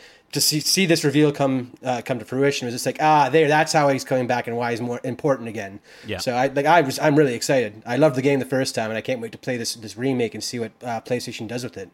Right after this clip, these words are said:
Speaker 2: Yeah, I was gonna say, Alyssa, have you, have you ever checked out the original Knights of the Old Republic on, on Xbox?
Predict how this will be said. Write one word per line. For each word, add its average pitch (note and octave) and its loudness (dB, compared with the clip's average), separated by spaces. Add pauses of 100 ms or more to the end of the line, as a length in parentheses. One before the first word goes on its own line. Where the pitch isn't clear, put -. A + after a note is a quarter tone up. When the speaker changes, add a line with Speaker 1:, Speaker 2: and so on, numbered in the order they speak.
(320)
Speaker 2:
Yeah, C#3 -2
I - 0
was C3+ -6
gonna F3+ -2
say, E3 -2
Alyssa, B2+ -4
have A2 -8
you, C#3 -2
have A#2 -4
you B2+ 0
ever A#2+ -2
checked - -4
out A#2 -2
the A#2 -4
original A2 -4
Knights A2 -4
of A2+ -8
the A#2 0
Old G#2+ -2
Republic G#2 -4
on, F#2 -6
on F#2 -10
Xbox? - -10